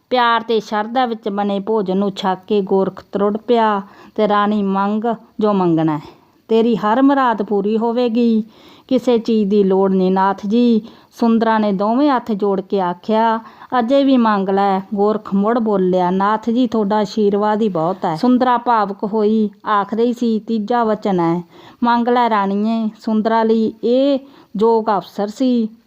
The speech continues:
ਉਹਨ-, ਉਹਨੇ ਹੱਥ ਜੋੜ ਕੇ ਅਰਜ਼ ਗੁਜ਼ਾਰੀ, "ਮੇਰੇ ਨਾਥ, ਜੇ ਤਰੁੱਠੇ ਹੀ ਹੋ ਤਾਂ ਮੈਨੂੰ ਪੂਰਨ ਦੇ ਦੇਵੋ।" ਗੋਰਖਨਾਥ ਨੇ ਪੂਰਨ ਨੂੰ ਰਾਣੀ ਸੁੰਦਰਾਂ ਨਾਲ ਜਾਣ ਦਾ ਇਸ਼ਾਰਾ ਕਰ ਦਿੱਤਾ।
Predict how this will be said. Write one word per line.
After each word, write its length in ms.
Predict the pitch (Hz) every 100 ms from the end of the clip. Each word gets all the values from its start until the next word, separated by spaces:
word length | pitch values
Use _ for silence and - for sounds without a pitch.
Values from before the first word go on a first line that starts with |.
| -
ਉਹਨ-, 120 | 226 233 _ _
ਉਹਨੇ 320 | 240 247 269 247
ਹੱਥ 320 | 269 233 208
ਜੋੜ 320 | 214 226 233
ਕੇ 200 | 247 247
ਅਰਜ਼ 260 | 220 208 233
ਗੁਜ਼ਾਰੀ, 760 | 214 202 202 220 254 247 220 - _ 233
"ਮੇਰੇ 240 | 233 233
ਨਾਥ, 440 | 220 214 233 233
ਜੇ 200 | 226 240
ਤਰੁੱਠੇ 640 | 233 226 220 226 240 262 262 - _ _ -
ਹੀ 140 | 262
ਹੋ 360 | 233 220 226 233
ਤਾਂ 220 | 233 247
ਮੈਨੂੰ 320 | 226 226 226
ਪੂਰਨ 440 | 220 220 214 214 196
ਦੇ 180 | 190 185
ਦੇਵੋ।" 540 | 208 226 226 214 208 - - -
ਗੋਰਖਨਾਥ 760 | 226 233 226 226 214 220 220
ਨੇ 160 | 233 226
ਪੂਰਨ 360 | 220 220 220
ਨੂੰ 200 | 214 208
ਰਾਣੀ 300 | 196 196 208
ਸੁੰਦਰਾਂ 440 | 202 202 196 208 220
ਨਾਲ 200 | 220 202
ਜਾਣ 280 | 196 196 190
ਦਾ 140 | 196
ਇਸ਼ਾਰਾ 360 | 185 190 185 185
ਕਰ 220 | 185 190
ਦਿੱਤਾ। 540 | 190 220 - 233 226